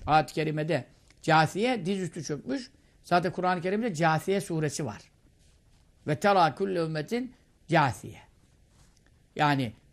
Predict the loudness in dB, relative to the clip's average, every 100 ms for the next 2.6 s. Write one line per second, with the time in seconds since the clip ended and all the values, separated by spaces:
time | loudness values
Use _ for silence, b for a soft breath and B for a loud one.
0 | _ -6 -4 -4 2 6 6 6 2 2
1 | 0 0 0 0 2 2 0 -2 -2 -2
2 | -2 -4 -4 -6 -6